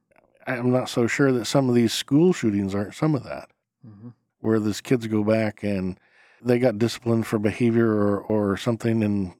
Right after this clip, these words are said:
Speaker 1: they went back and
Speaker 2: Took it out on
Speaker 1: took,
Speaker 2: them.
Speaker 1: you know, sought revenge.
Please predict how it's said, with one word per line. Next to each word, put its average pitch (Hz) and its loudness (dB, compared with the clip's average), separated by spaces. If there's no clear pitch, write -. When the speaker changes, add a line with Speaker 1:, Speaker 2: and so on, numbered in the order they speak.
Speaker 1:
they 110 2
went 107 -2
back 107 -2
and 90 -10
Speaker 2:
Took 131 -10
it 123 -12
out 135 -8
on 120 -8
Speaker 1:
took, - -6
Speaker 2:
them. 123 -2
Speaker 1:
you 113 2
know, 101 -2
sought 113 -2
revenge. 104 -2